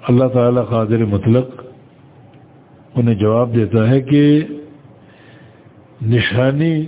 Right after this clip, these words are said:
دکھانا نبی کے بس میں ہے ہی نہیں۔ وَمَا كَانَ لِرَسُولٍ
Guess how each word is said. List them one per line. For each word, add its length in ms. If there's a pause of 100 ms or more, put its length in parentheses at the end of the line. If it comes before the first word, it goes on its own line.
(640)
دکھانا 640 (1500)
نبی 200
کے 100
بس 280
میں 140
ہے 140
ہی 160
نہیں۔ 240 (2500)
وَمَا 320
كَانَ 300
لِرَسُولٍ 600